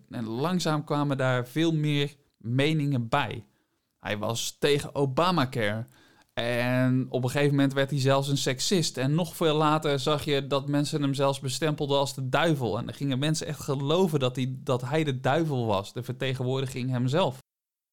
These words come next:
Hetzelfde zag je echter gebeuren aan de andere kant bij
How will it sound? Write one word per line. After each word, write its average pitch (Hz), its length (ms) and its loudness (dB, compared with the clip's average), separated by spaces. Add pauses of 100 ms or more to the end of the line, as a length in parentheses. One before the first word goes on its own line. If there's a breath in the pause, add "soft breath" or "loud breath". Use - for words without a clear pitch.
(280)
Hetzelfde 151 520 0
zag 127 220 0
je 127 80 -2
echter 131 540 -2
gebeuren 131 540 -2
aan 135 160 0
de 135 60 -6
andere 185 360 0
kant 101 300 -6
bij - 320 -12